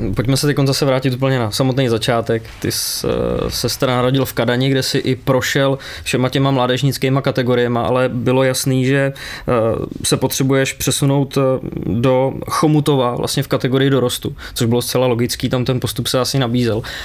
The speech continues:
Ale bylo ve hře třeba něco jinýho, nebo tam je to prostě tak nalajnovaný, Kadaň, Chomutov? Do jaký míry třeba i s rodičema jste přemýšleli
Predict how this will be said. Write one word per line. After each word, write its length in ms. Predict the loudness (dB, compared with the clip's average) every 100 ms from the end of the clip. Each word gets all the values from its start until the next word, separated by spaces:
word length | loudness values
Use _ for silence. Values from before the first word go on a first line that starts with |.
| -6
Ale 380 | 0 2 2 0 -4 -6
bylo 180 | 2 4
ve 100 | 4
hře 120 | 2 0
třeba 200 | 0 2
něco 240 | 2 2
jinýho, 380 | 2 2 2 2
nebo 180 | 0 0
tam 160 | 0
je 60 | 0
to 80 | 0
prostě 240 | -2 -2
tak 140 | 0
nalajnovaný, 560 | 0 2 2 2 0 -2 -6 -10 -2
Kadaň, 280 | 2 2
Chomutov? 520 | 2 2 2 2 0 2
Do 80 |
jaký 200 | 2 2
míry 200 | 2 2
třeba 240 | 0 0 0
i 40 |
s 100 | 2
rodičema 440 | 2 0 0 0 -2
jste 160 | -2
přemýšleli 580 | -2 0 0 2 0 0